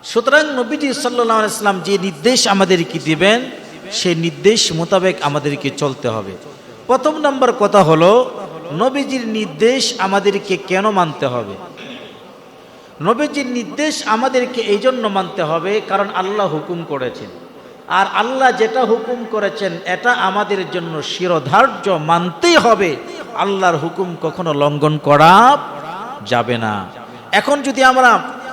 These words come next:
মানবিক দৃষ্টিকোণ থেকে যদি আমরা নবীকে কেন মানতে হবে সেটা যদি আমরা গ্রহণ করতে চাই, তাহলে নবীজিকে আল্লাহ যে নবুয়ত দান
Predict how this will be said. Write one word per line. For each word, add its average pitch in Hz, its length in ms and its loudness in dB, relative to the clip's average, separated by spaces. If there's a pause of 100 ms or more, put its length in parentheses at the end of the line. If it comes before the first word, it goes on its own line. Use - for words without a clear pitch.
(480)
মানবিক 294 720 4
দৃষ্টিকোণ 262 640 -4 (100)
থেকে 180 360 -2 (880)
যদি 202 380 0
আমরা 180 500 6
নবীকে 220 440 -2
কেন 233 260 4
মানতে 240 380 2
হবে 180 340 2
সেটা 196 260 -2
যদি 208 200 -2
আমরা 180 180 -2
গ্রহণ 165 220 -2 (120)
করতে 190 280 -6
চাই, 254 400 0 (600)
তাহলে 165 360 -2
নবীজিকে 196 720 -6
আল্লাহ 170 360 -4
যে 180 120 -4
নবুয়ত 214 460 -2
দান 170 260 2